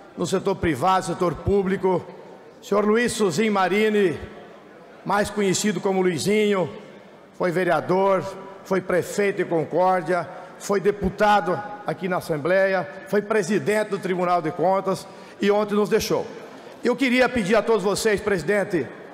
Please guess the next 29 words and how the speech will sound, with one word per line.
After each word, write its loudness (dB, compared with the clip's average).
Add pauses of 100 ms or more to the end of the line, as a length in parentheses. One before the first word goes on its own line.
(160)
sendo -2
possível, 0 (520)
dentro 0
do 2
tempo -2
que -4
me 0
cabe, 2
os 0
dez 0
minutos, 0 (520)
um 4
minuto 4
de 0
silêncio, 2 (340)
que -12
é -2
uma, 4 (180)
uma 2
pequena 2
homenagem 2 (380)
que 0
nós 0
podemos 0
estar 2
fazendo, 0 (420)
eh, 2
nesse 0
momento. 0